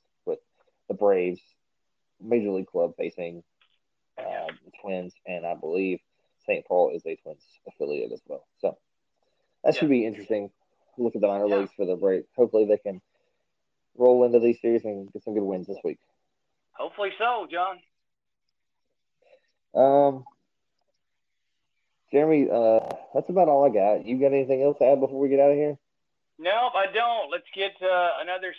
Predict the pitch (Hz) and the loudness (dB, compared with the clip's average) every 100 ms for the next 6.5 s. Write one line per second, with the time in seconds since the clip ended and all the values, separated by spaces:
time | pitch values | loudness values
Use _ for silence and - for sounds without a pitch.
0 | - 185 190 170 151 175 190 208 185 156 | -12 -8 -8 -10 -12 -8 -6 -6 -8 -8
1 | 156 156 156 - 151 170 170 _ 156 156 | -10 -12 -16 -6 -4 -4 -8 _ -16 -14
2 | 151 147 143 - 170 170 156 156 170 185 | -4 -2 -4 -6 -10 -10 -8 -6 -6 -8
3 | 185 160 143 139 _ _ _ _ 147 139 | -10 -18 -20 -20 _ _ _ _ -14 -10
4 | 139 147 - 165 165 147 170 151 147 156 | -8 -8 -12 -16 -14 -16 -18 -12 -4 -4
5 | 160 151 175 185 - _ _ _ _ _ | -4 -8 -8 -12 -18 _ _ _ _ _
6 | _ _ - 104 | _ _ -6 -4